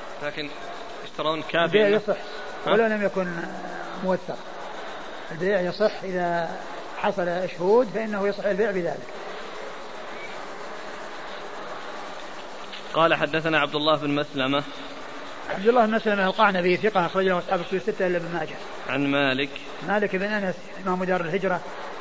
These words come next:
Speaker 2: المحدث الفقيه ثقة، آه، ثقة أخرج له أصحاب الكتب الستة.
Speaker 1: عن نافع.
Speaker 2: عن نافع مولى بن عمر ثقة أخرج له أصحاب الكتب الستة.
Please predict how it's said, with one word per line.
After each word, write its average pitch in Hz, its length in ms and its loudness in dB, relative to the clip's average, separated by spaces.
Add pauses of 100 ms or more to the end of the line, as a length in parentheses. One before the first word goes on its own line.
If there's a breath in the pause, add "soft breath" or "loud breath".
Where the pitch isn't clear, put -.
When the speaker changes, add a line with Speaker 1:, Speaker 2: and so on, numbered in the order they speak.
(180)
Speaker 2:
المحدث 175 420 -2
الفقيه 175 400 0 (600)
ثقة، 202 180 2
آه، 190 440 2
ثقة 196 300 2
أخرج 180 140 0
له 185 80 4
أصحاب 180 200 0
الكتب 175 140 -4
الستة. 185 340 -4 (840)
Speaker 1:
عن 139 60 -2
نافع. 135 520 2 (460)
Speaker 2:
عن 190 100 -2
نافع 196 240 2
مولى 196 220 4
بن 190 100 0
عمر 180 220 0
ثقة 190 280 0
أخرج 175 200 -2
له 180 60 2
أصحاب 175 220 0
الكتب 170 120 -4
الستة. 165 340 -8